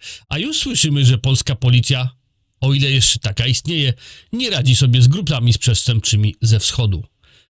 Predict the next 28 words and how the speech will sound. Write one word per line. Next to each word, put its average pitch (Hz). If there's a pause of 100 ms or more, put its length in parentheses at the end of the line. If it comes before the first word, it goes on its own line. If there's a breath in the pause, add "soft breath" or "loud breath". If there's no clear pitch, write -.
Są 233
na 113
to 110
materiały 127
filmowe. 92 (680 loud breath)
Więc -
powiedzcie 220
mi, 180 (320 loud breath)
jak 220 (760)
taka 196
pani 127 (300)
może 214
mieć 151
swobodny 135
wjazd 98 (320)
do 123
Polski? - (280)
Może 220
mi 254
ktoś 233
to 208
wytłumaczy 151
z 107
was, 98
moi 104
drodzy, 107 (160)
bo 110
ja 196